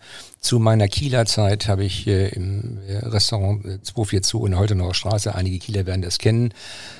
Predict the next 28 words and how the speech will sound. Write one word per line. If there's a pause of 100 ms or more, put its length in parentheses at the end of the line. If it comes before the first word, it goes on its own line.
(140)
mich
einmal
im
Monat
mit
mehreren
Freunden
getroffen.
Wir
haben
dann
gemeinsam
gekocht
und
immer
noch
einen
weiteren
Partner
dazu
eingeladen.
Das
waren
immer
sehr
herausragend
schöne
Geschichten.